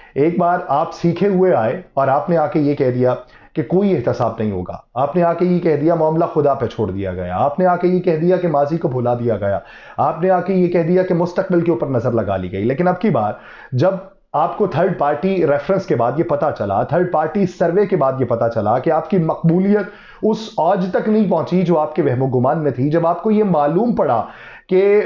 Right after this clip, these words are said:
पंजाब, सिंध, बलूचिस्तान के अंदर भी हमारी मकबूलियत में अभी कमी है, जब आपको ये मालूम पड़ा कि मेरे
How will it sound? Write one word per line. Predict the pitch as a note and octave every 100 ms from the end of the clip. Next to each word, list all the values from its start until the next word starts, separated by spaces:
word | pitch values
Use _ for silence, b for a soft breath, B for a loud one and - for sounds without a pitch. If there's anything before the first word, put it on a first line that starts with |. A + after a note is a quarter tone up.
| D3+ -
पंजाब, | F3 D3+ D#3 F#3 F#3+ F3+
सिंध, | - F#3+ G#3 F3
बलूचिस्तान | C#3 D#3 F#3 F3+ E3 F#3
के | F#3+
अंदर | F3+ F#3
भी | E3 G3+
हमारी | F3 C#3+ D#3+ F3+
मकबूलियत | D#3+ - D3+ E3+ F#3+ F#3
में | F3+
अभी | D#3+ F3+
कमी | - A#3 G#3
है, | B2 G#2+ D3
जब | E3+
आपको | F3+ F3+
ये | G#3+ B3+
मालूम | A#3+ F3+ D3
पड़ा | C#3 B2+ B2 B B B
कि | G#3
मेरे | A3